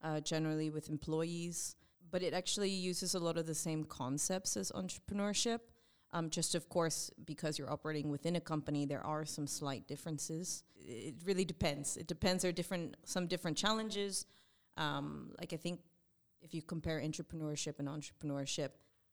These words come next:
obviously because you're already a part of a company, you have more support than maybe a startup who has to go out and you have to get funding and convince people that your idea is worth investing in. Um, you still have to do the same convincing, but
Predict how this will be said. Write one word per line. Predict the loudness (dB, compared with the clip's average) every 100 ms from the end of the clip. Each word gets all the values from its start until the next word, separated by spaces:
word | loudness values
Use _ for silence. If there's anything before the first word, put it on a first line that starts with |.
| -6
obviously | -2 0 0 0
because | -2 -2 -2 0
you're | 2
already | 2 0
a |
part | 0 0 0
of | 0
a |
company, | 0 2 2 4 2 2 -2
you | -2 0
have | 0 0
more | 0 0
support | -2 -2 -6 -4 -4 -8 -14 -18 -20 -2
than | 4
maybe | 4 4 4
a |
startup | 4 4 2 2 0
who | 2
has | 2 0
to | -4
go | -2 -2
out | -2 -2 -4
and | -4
you | -4
have | -4 -6
to |
get | -6 -6 -4
funding | -4 -2 -2 -4
and | -4 -6 -6
convince | -6 -2 0 -2
people | -4 -6 -2 0
that | 0 0
your | 0
idea | 2 0 -2
is | -2 -2
worth | -4 -4 -6
investing | -6 -4 -4 -4 -2
in. | 0 -2 -6 -14 _ _ _ _ -2
Um, | -2 0 -2 -4
you | -4
still | 0 0
have | 0
to | -4
do | -2 0
the | 0
same | 2 0
convincing, | 0 0 4 6 6 4 0 -2 -4
but | -2 -2 -2